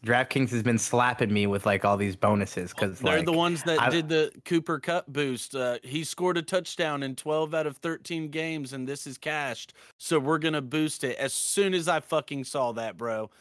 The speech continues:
Speaker 2: Soon as I saw that, I was like, "I don't know how, but he's not gonna score. He's gonna get eleven receptions for a hundred and twenty-two yards,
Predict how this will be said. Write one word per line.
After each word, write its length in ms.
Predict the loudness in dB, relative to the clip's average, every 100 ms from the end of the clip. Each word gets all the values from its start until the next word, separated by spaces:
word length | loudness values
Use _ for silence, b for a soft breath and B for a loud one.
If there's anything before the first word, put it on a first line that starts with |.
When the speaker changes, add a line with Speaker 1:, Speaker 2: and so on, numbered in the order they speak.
| b -12
Speaker 2:
Soon 400 | -4 2 4 2
as 160 | 2
I 100 | 0
saw 280 | 2 2 2
that, 180 | 2 0
I 80 | 0
was 140 | 0
like, 140 | -4 -2
"I 120 | -2
don't 200 | -2 -2
know 160 | -2
how, 420 | 0 0 2 0 -4 b b
but 180 | -2 -2
he's 220 | -2 -2
not 220 | -2 -2
gonna 160 | -2 -8
score. 400 | -4 0 0 -2 b -6
He's 160 | -4
gonna 160 | -2 0
get 160 | 0
eleven 420 | 0 0 0 -2 -6
receptions 520 | -2 -4 -4 -10 -4
for 100 | -2
a 80 | 0
hundred 280 | -2 -4 -6
and 100 | -6
twenty-two 400 | -6 -6 -6 -6
yards, 460 | -2 0 -2 -6